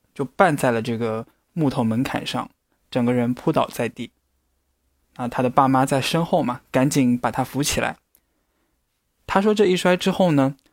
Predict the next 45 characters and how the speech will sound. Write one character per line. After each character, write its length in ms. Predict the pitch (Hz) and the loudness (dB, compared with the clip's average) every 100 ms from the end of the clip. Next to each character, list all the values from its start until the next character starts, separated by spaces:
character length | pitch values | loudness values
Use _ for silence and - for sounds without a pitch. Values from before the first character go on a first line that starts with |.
| _ _ | _ _
脑 160 | 131 113 | 0 2
中 180 | 147 143 | 2 2
一 20 | |
片 200 | 143 160 | 2 0
空 240 | - 196 | 2 0
白， 240 | 135 - - _ _ _ | 0 -4 -10 _ _ _
直 100 | - | 0
到 140 | 180 180 | 2 2
后 160 | 190 | 2
来 140 | 143 151 | 2 2
回 180 | 127 | 0
家 320 | 120 147 151 - | 0 2 2 -2
清 260 | - - 202 | -4 0 2
醒 180 | 165 120 | 2 2
过 160 | 135 | 2
来， 200 | 117 117 - _ _ | 2 -2 -8 _ _
听 200 | - 170 | -2 -2
家 220 | 165 180 180 | 2 2 2
人 160 | 151 | 2
说 240 | - 180 185 | 0 0 0
起， 300 | - - - _ - | -2 -6 -10 _ -12
才 300 | - 127 120 | -4 0 0
知 180 | 147 | 0
道 300 | 143 127 117 - _ - | 2 2 2 -4 _ 0
那 200 | 165 127 | 2 4
晚 240 | 113 - | 2 -2
发 220 | 135 139 | 0 0
生 160 | 139 135 | 0 -2
了 80 | 127 | -2
什 180 | - | -6
么。 140 | 127 - _ _ _ _ _ _ _ _ _ _ _ _ _ _ _ _ _ _ _ _ | -12 -16 _ _ _ _ _ _ _ _ _ _ _ _ _ _ _ _ _ _ _ _
摔 200 | - 202 | -4 0
倒 160 | 190 123 | 2 2
之 120 | 156 | -2
后 200 | 147 147 | -2 0
呢， 280 | 123 117 123 | 2 0 -2
他 160 | - 123 | -4 -4
先 200 | - 127 | -2 -4
是 140 | - | -2
安 180 | 135 147 | 0 0
静 160 | 156 143 | 0 -2
了 80 | |
一 60 | 113 | -2
阵 260 | - 117 113 | -4 -4 -6
子， 140 | - | -12